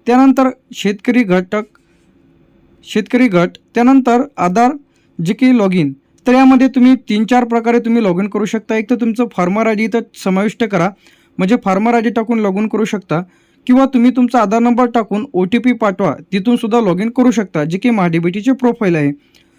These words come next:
किंवा तुमच्याकडे युजर आयडी पासवर्ड असेल तर ते तुम्ही शेतकरी गट यावरती क्लिक करून तुम्ही नवीन शेतकरी असाल तर यु-,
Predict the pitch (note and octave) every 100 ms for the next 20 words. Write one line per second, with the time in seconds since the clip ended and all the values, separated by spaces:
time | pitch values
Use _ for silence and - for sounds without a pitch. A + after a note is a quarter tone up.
0 | _ _ - C#4 C#4 C#4 B3+ B3+ B3 B3+
1 | - - F3 A3 A#3+ A#3+ A#3 G#3+ A#3+ A#3
2 | A#3+ G#3+ G3+ A3 G#3 A#3 A#3 G#3 A#3+ _
3 | _ _ - A3 A3+ C4 C4 A3 F#3+ -
4 | A3 A#3+ B3 - A#3 A#3 G3+ G#3+ G#3+ A#3+
5 | A#3+ C4 G#3+ A3 B3+ B3 A#3+ - G3 G#3+
6 | _ _ _ G3 G#3+ A3 C#3+ A3 G#3 G#3+